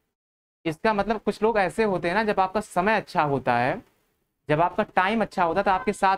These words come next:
रहेंगे, एंजॉय करेंगे, चेरिश करेंगे, कहेंगे, "अरे सर पार्टी दीजिए, अब चलिए यहाँ पे ये करते हैं, वो करते हैं", है ना? और खूब पैसा वैसा सब खर्च करवाएंगे, सब कुछ करेंगे वहाँ पे। लेकिन जब आपका समय एक तरीके से जब खराब आना शुरू हो जाएगा या किसी का भी, है ना, तो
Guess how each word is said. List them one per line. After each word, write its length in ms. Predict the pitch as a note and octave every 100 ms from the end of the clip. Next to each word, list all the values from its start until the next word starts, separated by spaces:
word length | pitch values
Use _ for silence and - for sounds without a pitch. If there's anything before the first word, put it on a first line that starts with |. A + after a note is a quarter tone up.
| E3+
रहेंगे, 320 | D#3 C3 A#2+
एंजॉय 400 | C3 C#3 F3 F3+
करेंगे, 300 | E3+ D#3+ D#3+
चेरिश 320 | D#3 D#3+ E3
करेंगे, 380 | D#3 D3 D3 C#3+ - _ _ _ -
कहेंगे, 300 | D3+ D#3+ D#3
"अरे 160 | D#3
सर 200 | D3+ D3 -
पार्टी 280 | C#3+ C#3 D3+
दीजिए, 300 | C#3+ C3+ C3+
अब 80 | C3+
चलिए 360 | D3 C3+ C#3 C3+
यहाँ 240 | C3 B2+
पे 60 | C3+
ये 140 | C3
करते 320 | - C3 -
हैं, 80 | C3+
वो 180 | C3 B2+
करते 280 | B2+ A#2+ C3
हैं", 160 | B2+
है 60 | C3
ना? 160 | F3+ C#4+ _ _ _ _ _ -
और 340 | B2+ B2+ B2 - -
खूब 200 | E3 D#3
पैसा 240 | D#3+ D3 D#3
वैसा 140 | D3+
सब 180 | D3+ D3
खर्च 200 | D#3+ D3
करवाएंगे, 480 | D3 C3+ C#3 C3+ C#3
सब 160 | C#3
कुछ 160 | B2+ C#3
करेंगे 320 | D3 C#3 C3+
वहाँ 280 | B2+ B2 A#2+
पे। 100 | B2+
लेकिन 280 | B2+ E3+ A3
जब 120 | G#3
आपका 220 | G3+ G3+ G3+
समय 280 | - F#3
एक 100 | F#3+
तरीके 260 | - F3 G3
से 60 | F#3
जब 140 | F#3
खराब 360 | - C#3 D#3 D#3
आना 180 | D3
शुरू 180 | C3+ C3
हो 120 | C3
जाएगा 340 | B2 A#2+ A#2+ D3+
या 120 | F3
किसी 280 | E3 D3+ D#3
का 160 | D3
भी, 180 | B2+ D3+
है 100 | F3+
ना, 140 | F3+ D4+ _ _ _ _ _ -
तो 380 | D3+ D3 D3